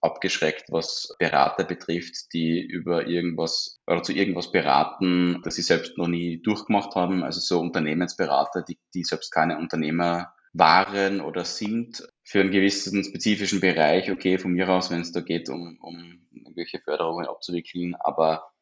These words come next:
grad wenn's um so strategische Themen geht, um unternehmerische Ratschläge, die sollte man wirklich nicht von den falschen Personen annehmen, sondern wirklich schauen, okay, wer, wer hat das schon einmal durchgemacht, wer hat den Weg schon einmal beschritten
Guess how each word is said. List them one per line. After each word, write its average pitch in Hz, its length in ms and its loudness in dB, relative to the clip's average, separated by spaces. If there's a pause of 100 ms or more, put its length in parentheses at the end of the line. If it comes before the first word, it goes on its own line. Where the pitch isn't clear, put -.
grad 85 240 -2
wenn's 82 180 0
um 90 200 0
so 87 200 -2
strategische 87 960 0
Themen 87 420 0
geht, 85 320 -2
um 78 160 -4
unternehmerische 85 840 0
Ratschläge, 78 720 -2 (360)
die 87 60 -4
sollte 85 260 -2
man 82 120 2
wirklich 82 260 -6
nicht 73 180 -4
von 78 140 -2
den 76 160 -6
falschen 80 320 0
Personen 82 720 -2
annehmen, 78 580 -2 (140)
sondern 78 280 -2
wirklich 85 640 -6
schauen, 76 400 2
okay, 78 320 -2
wer, 78 340 0 (440)
wer 80 240 2
hat - 300 -4
das 90 120 -2
schon 82 160 0
einmal 82 180 0
durchgemacht, 85 640 0
wer 82 120 0
hat 82 140 -2
den 85 120 -2
Weg 80 200 0
schon 90 140 -4
einmal 80 160 -2
beschritten 92 800 -2